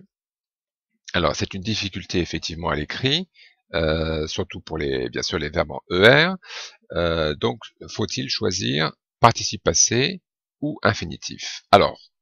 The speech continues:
le participe passé c'est simple, il n'y a que deux cas.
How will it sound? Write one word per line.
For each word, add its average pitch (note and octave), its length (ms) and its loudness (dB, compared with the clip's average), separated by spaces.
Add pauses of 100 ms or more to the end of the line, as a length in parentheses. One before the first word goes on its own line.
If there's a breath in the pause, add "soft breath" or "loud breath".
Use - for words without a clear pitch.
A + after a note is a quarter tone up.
(160)
le A#2 160 0
participe - 420 4
passé F2+ 420 0
c'est - 200 -2
simple, A#2+ 500 -2
il F2 80 -8
n'y E2+ 80 0
a E2 80 4
que - 120 -6
deux F2+ 200 -4
cas. G#2 260 -4